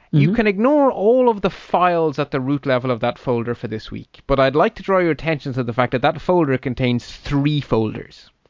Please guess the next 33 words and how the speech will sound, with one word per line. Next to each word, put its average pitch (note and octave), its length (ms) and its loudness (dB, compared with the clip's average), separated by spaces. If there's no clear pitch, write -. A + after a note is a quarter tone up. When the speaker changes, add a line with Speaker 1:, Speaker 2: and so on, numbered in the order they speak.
Speaker 1:
One C#3+ 260 0
called A#2 440 0
docs - 480 0
minus C#3+ 440 0
dev, A#2 560 -2
which - 160 -2
contains A#2+ 340 -2
the B2 80 -4
developer A2+ 400 -2
documentation. A2 800 -6
One F#3 320 2
called E3+ 480 2
lib, D3 600 2
which C#3+ 200 -6
contains A#3 380 -2
a G3+ 60 0
file D#3+ 440 0
that A#2+ 140 -6
looks F#3 260 -2
like G3+ 120 -2
it'll C3+ 140 -2
contain C#3 340 -2
lots D3 220 -2
of A#2 60 -8
stuff A#2+ 220 -4
called A#2 340 -4
bartificer F#3 580 -2
dot C3+ 240 -4
C F#3 320 0
A D#3+ 160 2
dot C3 220 -2
J C#3+ 240 2
S. - 420 -12